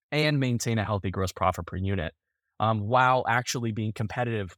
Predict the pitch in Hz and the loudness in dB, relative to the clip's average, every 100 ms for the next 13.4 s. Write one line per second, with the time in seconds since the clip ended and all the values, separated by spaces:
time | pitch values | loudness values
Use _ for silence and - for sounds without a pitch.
0 | - 110 101 101 101 95 87 - 104 - | -4 0 2 2 2 0 -2 2 0 0
1 | 87 65 - 82 60 - _ _ _ _ | -6 -8 -4 0 0 -4 _ _ _ _
2 | 104 101 95 90 90 - 123 123 - - | 0 2 4 2 -2 -2 -2 -2 -6 -6
3 | 123 104 - 143 160 160 147 135 131 123 | -2 -2 2 4 4 4 2 0 -2 -2
4 | 110 120 131 127 120 117 107 110 _ _ | -2 -2 -4 -4 -6 -4 -6 -10 _ _
5 | 131 143 135 117 104 - 156 - 104 98 | -2 0 0 0 -2 -2 -2 -2 -4 -2
6 | 92 - 95 90 - 135 123 92 - 120 | -4 -2 -2 -4 2 4 4 0 -4 -6
7 | 107 - 147 135 123 120 110 _ _ 104 | -4 2 2 2 -2 -2 -4 _ _ 2
8 | 120 127 147 131 123 101 104 - 101 101 | 4 6 4 2 0 -2 -4 -4 -4 -2
9 | 98 98 107 143 - 117 110 104 110 101 | -2 -2 -2 -2 0 0 0 0 0 0
10 | 101 92 101 - 101 98 98 _ _ - | 0 -2 -4 -2 -2 -4 -4 _ _ -2
11 | 120 120 117 107 120 107 - 120 113 113 | 2 2 2 -2 -4 -4 0 2 2 2
12 | 120 151 123 - 127 - 104 92 104 92 | 4 4 2 -2 -2 0 -2 0 2 2
13 | - 98 117 | 0 -2 -2